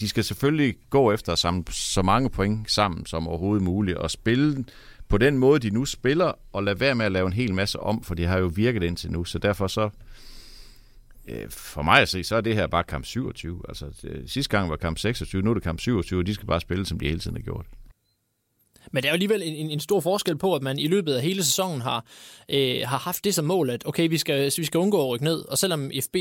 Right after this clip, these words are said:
Speaker 2: har, har ligget godt, har ligget nummer fire og nummer fem og så videre, så har det stadigvæk været, været målet, at det handler altså også om at spille Superliga næste sæson. Det er man jo så sikker på nu. Så på den måde er, er, er den målsætning jo nået, men sæsonen er ikke slut endnu.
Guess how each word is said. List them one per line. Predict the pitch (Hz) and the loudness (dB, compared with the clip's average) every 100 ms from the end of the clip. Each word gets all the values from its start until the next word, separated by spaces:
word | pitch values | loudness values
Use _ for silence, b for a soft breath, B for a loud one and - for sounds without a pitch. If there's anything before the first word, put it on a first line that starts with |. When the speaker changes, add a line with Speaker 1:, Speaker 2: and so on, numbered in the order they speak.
| 156 | 0
Speaker 2:
har, | 131 120 | -2 -4
har | 113 131 | -4 -2
ligget | 160 175 135 117 | 0 0 -2 -2
godt, | - 151 - | -2 -2 -2
har | 131 | -4
ligget | 127 | -4
nummer | 131 127 | -4 -4
fire | - 160 175 | -4 0 0
og | 139 | 0
nummer | 123 123 | -2 -2
fem | 165 160 - | -2 -2 -6
og | 117 | -6
så | |
videre, | 135 135 135 B B B | 0 0 -2 B B B
så | 175 | -2
har | 170 | 0
det | 139 | 2
stadigvæk | 175 190 170 | 2 2 0
været, | 147 123 123 | 0 0 -2
været | 131 | 0
målet, | 160 180 120 | 2 2 2
at | 113 | -2
det | - | -6
handler | 131 170 170 | -4 0 0
altså | 117 | 0
også | 156 175 | 0 0
om | 151 | -2
at | |
spille | - 127 | -2 -2
Superliga | 196 143 127 120 | 0 0 0 0
næste | 160 - | 0 0
sæson. | 120 120 117 117 - | -2 -2 -4 -8 -6
Det | 139 | -2
er | 233 | -2
man | 131 | -2
jo | |
så | 160 | 0
sikker | - 220 180 | 0 2 0
på | 143 | -4
nu. | 127 160 - b b - | -4 -6 -10 b b -8
Så | 127 | -2
på | 143 | 0
den | 202 | 0
måde | 160 175 147 | 2 2 2
er, | 120 127 120 - 120 | 0 -2 -4 -2 -4
er, | 117 - | -4 -8
er | - | -4
den | 135 190 | 0 2
målsætning | 165 190 151 135 | 2 0 -2 -2
jo | 123 | 0
nået, | 175 131 | 0 0
men | 117 | -2
sæsonen | 120 175 180 | 0 0 0
er | |
ikke | 151 - | 0 0
slut | 202 190 | -2 -4
endnu. | 123 | -6